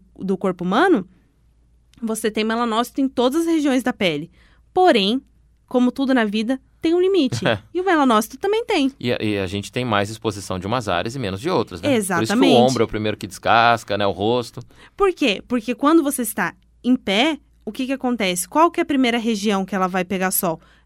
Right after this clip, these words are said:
Speaker 1: O ombro, o braço, a mão e a, a parte do pé, né? A região ali onde fica a
Speaker 2: Em cima
Speaker 1: uma
Speaker 2: do
Speaker 1: famosa marca da Havaiana, né?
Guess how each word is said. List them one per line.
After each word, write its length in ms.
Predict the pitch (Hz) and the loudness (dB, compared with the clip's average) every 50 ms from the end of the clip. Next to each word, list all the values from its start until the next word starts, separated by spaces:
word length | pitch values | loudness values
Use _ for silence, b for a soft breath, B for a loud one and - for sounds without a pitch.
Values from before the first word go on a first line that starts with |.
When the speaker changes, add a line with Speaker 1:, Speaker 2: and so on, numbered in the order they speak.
| b | b
Speaker 1:
O 180 | - 349 359 339 | 2 4 6 6
ombro, 400 | 277 262 277 294 302 339 330 - | 6 6 6 4 2 0 -2 -4
o 120 | - 285 262 | -8 -6 -4
braço, 500 | 233 240 214 214 233 240 233 - - 226 | 0 0 2 2 2 2 0 -2 -4 -4
a 40 | |
mão 360 | 208 214 214 208 220 240 254 247 - _ _ _ | -2 0 0 0 0 0 0 -2 -6 _ _ _
e 280 | 247 247 285 294 - - _ _ | -2 -2 0 -2 -2 -6 _ _
a, 480 | - 226 254 262 269 262 254 240 226 208 b b b b b b b b | -2 0 0 2 2 2 2 0 -2 -4 b b b b b b b b
a 140 | - 233 - | -4 -4 -2
parte 340 | - 277 262 269 262 - 262 | 0 0 0 0 0 -4 -6
do 80 | 311 302 | -8 -4
pé, 340 | - 392 359 294 - 190 - _ _ _ _ | 0 2 2 2 0 -2 -8 _ _ _ _
né? 280 | - 208 208 233 277 285 - - - | -2 -2 0 0 -2 -4 -8 -8 -4
A 300 | - 202 196 190 190 190 | -2 0 0 0 0 0
região 440 | 196 196 220 220 202 220 214 226 226 | 0 0 0 2 2 2 2 2 2
ali 200 | 220 214 214 214 | 2 2 2 0
onde 200 | 214 214 208 196 | 0 0 -2 -4
fica 260 | - 226 214 - 226 | -6 -8 -6 -4 -4
a 40 | 214 | -6
Speaker 2:
Em 40 | 220 | -6
cima 240 | 196 - - 202 208 | -8 -10 -6 -4 -4
Speaker 1:
uma 80 | 208 | -4
Speaker 2:
do 60 | 196 - | -4 -2
Speaker 1:
famosa 560 | - 254 262 262 294 320 349 349 294 262 254 | -2 0 2 2 2 2 2 2 2 0 0
marca 340 | 233 226 220 214 214 - 214 | 0 0 -2 -2 -2 -2 -2
da 80 | 196 196 | -2 0
Havaiana, 500 | 190 202 190 185 180 180 196 196 185 170 | 0 2 0 2 2 2 2 2 2 2
né? 180 | 196 - 214 | 2 2 2